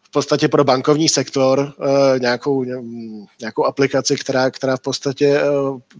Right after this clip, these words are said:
potom, když, eh, když, eh, proběhla ta první vlna, tak na-, si okamžitě našlo kupce. A zároveň tehdy tam ještě proběhlo to, že vlastně, aby to dokázali zafinancovat, tak prostě proběhla dohoda v rámci té firmy, že zaměstnanci, kteří pracovali, kteří měli práci, kteří měli zakázky nebo kteří pracovali na zakázkách pro klienty,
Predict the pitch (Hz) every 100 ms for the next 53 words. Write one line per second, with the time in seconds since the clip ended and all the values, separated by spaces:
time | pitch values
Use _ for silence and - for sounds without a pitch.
0 | 127 127 - 120 139 135 139 131 - 147
1 | 135 131 123 120 117 127 - - 131 127
2 | 117 127 131 135 143 139 131 147 135 127
3 | 131 131 143 135 151 - 139 131 143 143
4 | 143 139 156 147 143 113 101 _ _ -
5 | - - - 117 131 139 143 139 139 147
6 | 147 135 147 135 135 139 147 139 131 139
7 | 139 139 135 _ _ _ _ - 120 -
8 | 151 143 139 135 127 139 135 143 139 127
9 | - 131 131 135 139 139 - 127 - -
10 | - 135 131 131 135 147 135 117 135 139
11 | 127 127 - 135 143 - 127 135 131 139
12 | 131 120 131 135 139 139 139 - 139 135
13 | 127 - 160 147 123 120 127 123 165 143
14 | 131 - 113 120 120 123 147 127 135 123
15 | 120 113 - 123 127 123 123 123 123 120
16 | 123 123 131 123 117 - 123 120